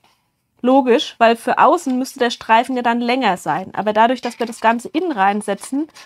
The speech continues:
muss der ganze Streifen ein Müh kürzer sein. So, und ich beginne immer an der oberen Kante, weil das eben die Sichtkante ist. Und da seht ihr, wenn ich den Streifen jetzt reinpacke, dass sich das fast wieder ausgeht.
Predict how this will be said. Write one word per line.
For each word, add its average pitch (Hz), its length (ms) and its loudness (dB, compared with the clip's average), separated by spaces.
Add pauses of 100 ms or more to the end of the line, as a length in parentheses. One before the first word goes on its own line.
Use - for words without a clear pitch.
(220)
muss 269 180 -4
der 247 140 2
ganze 247 300 0
Streifen 226 480 0
ein 226 140 0
Müh 220 140 0
kürzer 233 400 -4
sein. 190 360 -4 (2250)
So, 190 320 -4
und 185 180 -16
ich - 160 -12
beginne 320 340 0
immer 311 300 2
an 226 140 2
der 226 120 0
oberen 208 360 -2
Kante, 285 340 0
weil 226 140 2
das 226 120 -8
eben 214 200 -4
die 208 60 -8
Sichtkante 214 580 -2
ist. - 200 -6
Und 240 60 -4
da 220 80 0
seht 247 180 -2
ihr, 254 120 -2
wenn 220 100 -4
ich 226 140 -12
den 208 160 -6
Streifen 226 340 0
jetzt 202 220 -10
reinpacke, 240 600 0 (380)
dass 220 140 -2
sich 226 140 -10
das 220 160 -6
fast - 280 -2
wieder 208 240 -4
ausgeht. 165 460 -10